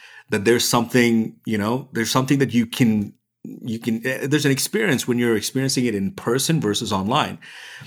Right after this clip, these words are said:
I think where I was able to embrace that tension a little bit more, because I do think it is a tension that we need to manage. It's not one that we're trying to solve.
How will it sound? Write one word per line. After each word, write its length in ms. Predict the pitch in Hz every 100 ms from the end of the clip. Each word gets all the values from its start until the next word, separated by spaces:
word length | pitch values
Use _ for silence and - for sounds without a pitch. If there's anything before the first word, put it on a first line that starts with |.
| - - -
I 140 | 135
think 400 | 139 180 196 185 - - - _
where 400 | 120 113 135 131 -
I 220 | 131 165
was 240 | 180 160 -
able 400 | 131 135 131 139
to 800 | 135 - 123 117 107 101 95 95 - _ - 110
embrace 560 | 104 95 113 131 139
that 180 | 139 123
tension 420 | - 120 113 120
a 60 | 101
little 240 | 101 120
bit 140 | 120 104
more, 120 | 101
because 220 | 107 139
I 100 | 139
do 260 | 123 117 170
think 260 | 160 147
it 80 | 127
is 100 | 127
a 60 | 151
tension 600 | - 127 113 117 107 104 - -
that 100 | -
we 120 | 101 107
need 120 | 117
to 60 |
manage. 420 | 151 107 87 98 113
It's 140 | 95
not 240 | 110 110
one 240 | 98 101 104
that 100 | 98
we're 140 | 98
trying 240 | 95 - 104
to 60 |
solve. 380 | 123 101 87 98